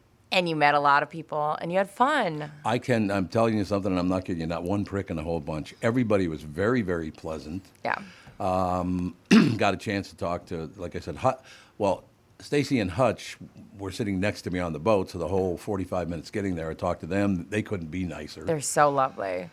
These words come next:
Speaker 2: They are, both of them very, very nice. And I get there, spend some time with some sales department, uh, people who, again, could not be nicer. Um, I got to meet Crisco.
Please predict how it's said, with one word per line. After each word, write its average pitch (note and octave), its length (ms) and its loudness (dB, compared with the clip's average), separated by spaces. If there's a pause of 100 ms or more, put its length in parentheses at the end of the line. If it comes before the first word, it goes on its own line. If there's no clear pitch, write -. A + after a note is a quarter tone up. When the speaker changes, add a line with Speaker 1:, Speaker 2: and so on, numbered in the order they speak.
Speaker 2:
They G2+ 160 2
are, E2+ 120 2
both F2+ 180 2
of F2+ 60 -2
them F2 140 -2
very, G#2+ 280 2
very F2+ 200 -2
nice. F2 240 -2
And G#2 80 -2
I G2 80 2
get G#2+ 240 0
there, G2 240 2
spend F#2+ 280 -4
some E2+ 120 -8
time F2+ 460 -2 (560)
with F2+ 180 -4
some F2+ 280 -4
sales F#2+ 360 0
department, F2+ 800 -4
uh, F2 220 0
people G2 340 -4
who, G2 300 0
again, F#2+ 480 2
could F#2 200 -2
not G2 280 0
be F#2 100 -2
nicer. F#2+ 540 -2 (680)
Um, E2+ 540 -2 (520)
I C3 80 4
got D3 160 4
to D3+ 80 4
meet C#3 180 4
Crisco. G#2+ 500 -4